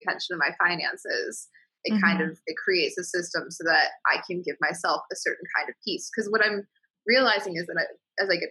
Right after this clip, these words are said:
Speaker 1: older, is that all of our anxieties and all of our fears are rooted in something, and they'll
Speaker 2: Mm-hmm.
Speaker 1: only continue and perpetuate if we indulge in them and just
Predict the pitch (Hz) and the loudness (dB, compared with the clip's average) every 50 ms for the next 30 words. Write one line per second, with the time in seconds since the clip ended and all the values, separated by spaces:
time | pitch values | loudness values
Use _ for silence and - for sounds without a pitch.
0 | - - 202 233 226 185 156 165 175 - 156 156 - - 170 185 196 208 226 220 | -2 0 0 2 4 4 4 4 4 4 2 4 4 6 6 6 6 6 6 6
1 | 208 190 180 190 175 175 160 165 175 180 180 180 180 180 175 175 175 - 160 160 | 6 6 4 2 4 4 6 6 4 4 2 2 2 2 0 0 0 0 2 4
2 | 175 185 180 147 - - _ 196 196 196 196 185 175 170 170 170 180 208 214 202 | 4 4 4 2 0 0 _ 2 4 4 6 6 4 2 2 2 0 0 0 -2
3 | 180 156 143 - - - 180 151 - 277 - - - - - - 220 233 - _ | -2 -4 -4 -4 -6 -8 -10 -10 -6 -6 -6 -6 -6 -8 -8 -8 -8 -8 -8 _
4 | _ _ _ _ _ - 190 214 208 202 - - 226 240 247 247 240 247 226 202 | _ _ _ _ _ 0 2 4 4 4 4 4 2 2 0 0 -2 -2 -4 -2
5 | - - 208 202 202 196 180 175 175 175 - 180 - - 170 175 175 - 196 175 | 0 0 0 2 2 2 2 0 0 -2 -4 -2 2 2 2 2 2 -2 0 2
6 | 165 160 160 160 - 165 180 - - 190 180 175 175 175 165 156 170 180 185 185 | 2 4 2 2 0 -2 -4 -4 -4 -2 -2 0 -2 -2 0 0 0 0 0 0
7 | 175 170 156 156 156 160 165 170 175 - | 4 4 4 4 2 -4 -6 -6 -6 -6